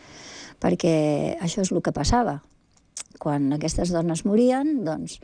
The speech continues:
o bé les obres quedaven relegades així a alguns llocs que no, no les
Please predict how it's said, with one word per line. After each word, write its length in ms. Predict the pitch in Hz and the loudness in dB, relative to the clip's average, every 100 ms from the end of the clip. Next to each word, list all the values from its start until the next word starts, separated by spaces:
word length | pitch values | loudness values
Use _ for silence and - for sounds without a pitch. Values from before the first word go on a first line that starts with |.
| - - - - | -20 -20 -18 -4
o 160 | 165 | 0
bé 180 | 180 196 | 2 2
les 200 | 156 160 | 2 0
obres 300 | 190 180 170 | 0 0 -2
quedaven 420 | - 165 160 165 160 | 0 0 0 0 -2
relegades 640 | 165 156 151 165 156 170 | 0 0 2 0 0 -2
així 420 | 160 - 170 165 | -4 0 2 4
a 60 | 165 | 2
alguns 320 | 151 156 165 | 0 -4 -2
llocs 520 | 160 165 165 156 - | 0 2 0 -2 -8
que 140 | - 160 | -4 -2
no, 440 | 151 147 143 156 | 0 0 -2 -2
no 140 | 160 165 | -2 -2
les 180 | 170 | -2